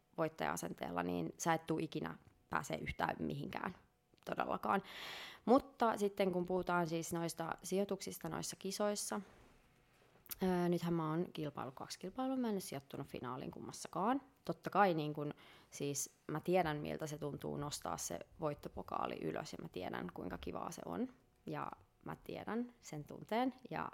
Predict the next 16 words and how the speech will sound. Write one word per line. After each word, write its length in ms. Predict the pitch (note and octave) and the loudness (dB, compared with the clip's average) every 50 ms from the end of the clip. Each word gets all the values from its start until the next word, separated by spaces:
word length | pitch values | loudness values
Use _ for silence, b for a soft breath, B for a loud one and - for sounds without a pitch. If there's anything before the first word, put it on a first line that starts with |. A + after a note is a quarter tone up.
| - _ - | -10 _ -8
totta 240 | D3 D3 - - | -8 -8 -8 -6
kai 200 | - D3+ D3+ D#3 | -4 -4 -4 -2
se 100 | D3 D#3 | -4 -4
niin 160 | E3 E3 D#3+ D3+ | -4 -4 -4 -4
kun 200 | D#3 D#3 D#3 D3+ B B B B B B B B B B B B B _ - | -2 -4 -4 -6 B B B B B B B B B B B B B _ 2
ei 140 | - E3+ D#3 | 4 4 4
oo 60 | C#3+ | 4
kivaa, 320 | - - D#3+ D#3 D3+ D3 D3+ | 4 0 -2 -2 -2 -2 -2
jos 200 | D3 D3 - - | -2 -2 0 0
sä 120 | D#3 D3+ | 0 0
et 100 | D#3+ - | 0 2
saa 160 | - D4 C4 | 2 2 2
sitä 260 | - - - - - | 2 0 -4 -6 -8
tunnetta. 520 | - - - - - - - - - - F3 F3 - - | -8 -8 -8 -8 -6 -8 -8 -6 -6 -6 -6 -6 -6 -6
Mutta, 680 | - D#3+ D#3+ D#3+ - - - - - D#3 D3+ D3+ D3 D3 C#3 - - - - | -2 0 0 0 -2 -4 -8 -4 0 0 2 2 0 0 -4 -6 -8 -8 -4
mm, 500 | - D#3+ F3 F3 D3+ D3+ D#3 D3+ D#3 D#3 | -2 0 2 2 2 0 0 -2 -2 -2